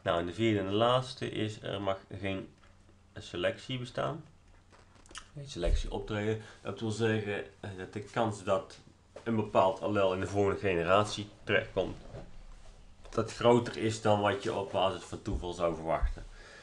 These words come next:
Ja, in deze populatie is de kans, eh, dat zo'n bruin allel of een blauw allel in de volgende generatie terechtkomt, is net zo groot. Ja, dat maakt geen verschil. Maar stel je voor, er treedt selectie op, eh, tegen het blauwe allel.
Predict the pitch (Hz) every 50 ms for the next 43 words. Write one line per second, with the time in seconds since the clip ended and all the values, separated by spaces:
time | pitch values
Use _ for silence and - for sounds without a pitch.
0 | - - - 120 127 127 123 117 117 117 117 110 104 107 117 110 107 107 107 107
1 | 104 101 98 98 95 95 - - 107 104 98 - - 101 - - 120 113 107 90
2 | - - - - - - - - - - - - - _ _ - - _ _ _
3 | - - - - - - - - - - - - - 92 90 85 87 87 - 104
4 | 95 90 92 92 110 107 104 98 90 87 87 90 87 82 82 80 - - - -
5 | 98 95 92 90 87 98 104 113 110 98 92 92 92 92 90 82 82 82 - -
6 | - 95 92 85 95 92 90 87 85 90 92 85 82 85 87 85 85 - - 90
7 | 90 95 - - 98 98 98 101 - - - - - - - 113 - - 107 104
8 | 98 - - 85 78 - - - - - - - - - - - - - - -
9 | - - - 92 95 95 92 80 80 85 80 80 - - 76 76 80 80 - -
10 | - - 76 76 73 - - - - - - - - - 113 110 110 110 - 135
11 | 123 113 107 98 110 95 101 107 104 104 101 98 98 - - - 107 113 120 110
12 | - - - 113 92 92 92 87 - - - - - - - - - 92 - -
13 | 143 147 160 160 151 120 101 87 85 82 90 107 123 143 156 147 - 85 85 80
14 | 76 76 87 120 170 196